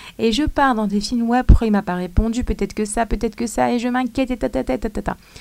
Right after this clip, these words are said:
Donc on a dit, premièrement, être vigilant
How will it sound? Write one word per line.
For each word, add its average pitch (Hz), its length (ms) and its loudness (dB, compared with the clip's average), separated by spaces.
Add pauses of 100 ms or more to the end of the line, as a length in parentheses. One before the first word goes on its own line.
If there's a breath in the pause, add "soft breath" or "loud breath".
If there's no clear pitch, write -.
(200 loud breath)
Donc 185 160 -6
on 233 100 2
a 240 120 2
dit, 208 220 -4 (280 soft breath)
premièrement, 240 680 2 (440)
être 226 520 0 (920)
vigilant 185 760 0